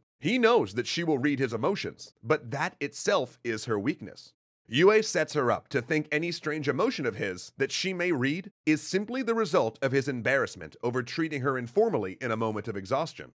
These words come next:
so she doesn't see his treachery. There's also a moment where he's on the verge of breaking, of telling her everything, and she doesn't see it. As the book says,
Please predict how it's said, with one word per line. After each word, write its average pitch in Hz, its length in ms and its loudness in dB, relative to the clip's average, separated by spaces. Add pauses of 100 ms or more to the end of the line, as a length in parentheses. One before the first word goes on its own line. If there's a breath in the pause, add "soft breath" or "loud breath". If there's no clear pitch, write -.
(140)
so 143 220 0
she 131 220 -2
doesn't 123 420 -6
see 113 300 -6
his 101 260 -6
treachery. 135 560 -8 (400)
There's 165 220 4
also 240 360 2
a 175 60 8
moment 127 420 0
where 135 120 2
he's 180 260 -4
on 180 160 -2
the 151 60 2
verge 123 340 -2
of 90 120 -6
breaking, 101 460 -4 (220)
of 156 200 0
telling 190 360 0
her 175 160 2
everything, 147 580 0 (140)
and 160 120 0
she 214 200 0
doesn't 123 320 4
see 175 220 -2
it. - 180 -10 (320)
As 160 160 0
the 175 80 4
book 208 240 2
says, 90 500 -2